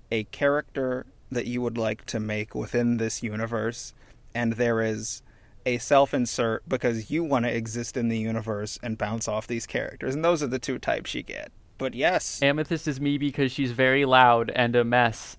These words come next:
Speaker 2: and, uh, probably late for things, I assume, and loud.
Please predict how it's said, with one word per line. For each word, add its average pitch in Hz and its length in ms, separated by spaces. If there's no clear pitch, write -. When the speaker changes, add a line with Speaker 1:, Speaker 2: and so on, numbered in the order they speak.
Speaker 2:
and, 113 480
uh, 117 400
probably 143 500
late 123 280
for 123 100
things, 127 400
I 120 120
assume, 127 600
and 214 160
loud. 202 520